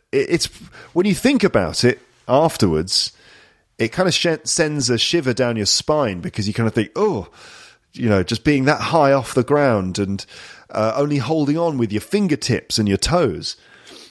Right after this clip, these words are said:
It's pretty scary stuff, but at the time, it's just a sort of an adrenaline rush. And, uh, there's something incredibly satisfying about pushing up with your legs and making a firm grip with your hand and then pulling yourself up further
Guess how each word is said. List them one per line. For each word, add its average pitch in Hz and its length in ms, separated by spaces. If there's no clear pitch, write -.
It's 107 100
pretty 151 260
scary 160 460
stuff, - 420
but 139 140
at 170 140
the 151 40
time, 156 520
it's - 220
just - 260
a 117 60
sort 151 260
of 104 100
an 104 60
adrenaline 95 720
rush. - 480
And, 87 400
uh, 85 300
there's 101 220
something 101 340
incredibly 95 560
satisfying 85 800
about 90 480
pushing 165 440
up 135 120
with 123 140
your 117 140
legs 107 500
and 101 380
making 131 360
a 101 80
firm 139 920
grip 143 320
with 117 140
your 113 100
hand 117 480
and 101 120
then 104 160
pulling 147 360
yourself 117 400
up 113 240
further 104 440